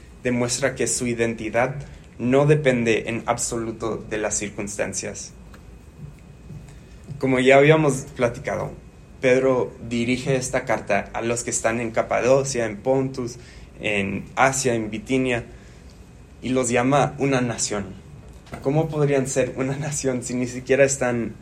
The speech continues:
en un lugar? Si, si no están, si están esparcidos por tantas naciones. Es una nación espiritual de lo que está hablando.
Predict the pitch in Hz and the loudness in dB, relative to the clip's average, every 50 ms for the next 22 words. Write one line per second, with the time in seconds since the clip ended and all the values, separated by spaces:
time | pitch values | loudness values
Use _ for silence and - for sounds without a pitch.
0 | - - 131 131 131 131 135 135 131 123 117 113 107 - - - - - - - | -8 -4 -2 -2 2 2 4 4 4 6 4 4 2 2 -2 -12 -18 -20 -20 -20
1 | - - - - - - - - 117 117 113 107 113 - - 123 123 127 127 131 | -20 -20 -20 -20 -16 -10 -6 -2 0 0 0 0 -2 -2 -2 0 2 2 2 2
2 | 127 - - - 117 120 120 117 113 107 - - - - - - - 135 131 127 | 2 0 0 0 0 0 0 -2 -4 -6 -8 -12 -16 -10 -6 0 4 6 6 6
3 | 127 - - 151 147 143 143 147 - - 131 - - - - 143 147 151 147 147 | 4 4 4 4 6 6 4 4 4 2 2 2 2 0 0 4 4 4 4 4
4 | - - - - - 120 131 131 120 123 120 120 110 - - - - - - - | 0 -4 -4 0 0 0 0 0 -2 -4 -4 -4 -4 -4 -2 -4 -4 -4 -4 -6
5 | - - - - - - - - - - - - - - - - - - - - | -8 -10 -12 -14 -14 -16 -16 -20 -20 -20 -20 -20 -20 -20 -20 -20 -20 -20 -20 -20
6 | - - - - - - - - - - - - - - - - - - 139 147 | -20 -20 -20 -20 -20 -20 -20 -20 -20 -20 -20 -20 -20 -14 -8 -4 -2 0 2 2
7 | 156 156 151 143 131 139 - 139 135 131 131 117 - - 117 117 - - - 131 | 2 4 4 4 2 2 2 2 2 2 2 0 -4 -6 -6 -6 -6 -6 -2 -2
8 | 117 117 107 101 - 110 110 117 110 107 120 - - - - - - - - - | -2 -2 -2 -6 -6 -4 -2 0 0 0 -2 -6 -8 -12 -18 -18 -20 -20 -20 -20
9 | - - - 113 113 113 110 - 107 - - 113 107 107 110 107 104 101 101 98 | -16 -4 -2 0 0 0 -2 -2 -4 -2 0 0 -2 -2 -2 -4 -6 -6 -8 -10
10 | 98 | -12